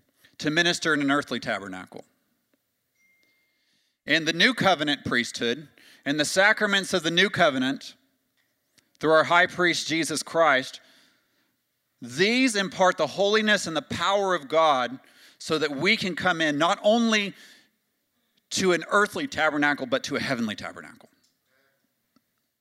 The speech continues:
They ministered in a tabernacle on earth. You and I, because of the blood of Jesus, the power of the Holy Spirit,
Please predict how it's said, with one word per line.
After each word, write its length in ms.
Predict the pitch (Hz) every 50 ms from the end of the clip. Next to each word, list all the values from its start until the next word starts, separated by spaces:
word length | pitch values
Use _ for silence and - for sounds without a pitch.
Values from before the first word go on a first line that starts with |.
| _ _ _ _ _ _ _ _ _ _ _ _ _ _ _ _ _ _ _ _
They 180 | - 127 123 131
ministered 540 | 135 143 143 147 147 143 - - 147 139 139
in 80 | 135
a 60 | 131 120
tabernacle 600 | - 143 135 127 127 135 131 131 127 - 127 123
on 140 | 123 120 120
earth. 440 | 120 120 120 120 - - - - - _ _ _ _ _ _ _ _ _ _ _
You 280 | 101 98 104 127 135
and 100 | 139 135
I, 320 | 131 123 117 107 98 95 98 98 - _ _ _ _ _ _ _ _ _ _ _ _ _ _ _ _ _ _ _ _ _ _ _ _ _
because 300 | 120 110 - 127 110 104
of 60 | 98
the 60 | 104
blood 220 | 101 95 117 117 120
of 100 | 123 113
Jesus, 640 | 107 117 117 110 98 98 95 - - - - - - _ _ _ _ _ _ _ _
the 80 | 101
power 360 | - - - 127 120 127 131
of 80 | 127 117
the 80 | 120 113
Holy 260 | 120 120 117 117 104
Spirit, 600 | - - - - - 117 107 101 - - -